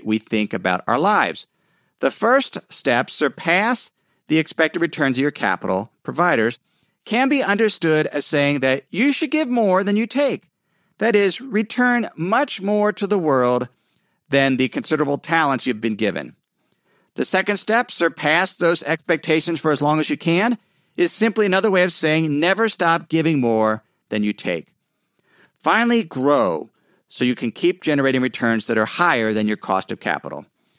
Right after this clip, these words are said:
It's just another way of saying that you should never stop investing in yourself and continue to grow. Postpone harvesting as long as you can,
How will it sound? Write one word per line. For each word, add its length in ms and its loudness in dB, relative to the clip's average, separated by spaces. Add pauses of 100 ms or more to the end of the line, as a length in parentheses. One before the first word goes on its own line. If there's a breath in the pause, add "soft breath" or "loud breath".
(380)
It's 140 0
just 280 0
another 240 2
way 180 4
of 160 -2
saying 300 2
that 160 0
you 340 0
should 220 0
never 260 2
stop 260 -2
investing 560 0
in 160 -2
yourself 680 0 (480)
and 160 -4
continue 420 0
to 120 -2
grow. 420 0 (400 soft breath)
Postpone 640 2
harvesting 640 0
as 240 -2
long 240 2
as 120 -2
you 60 -4
can, 460 0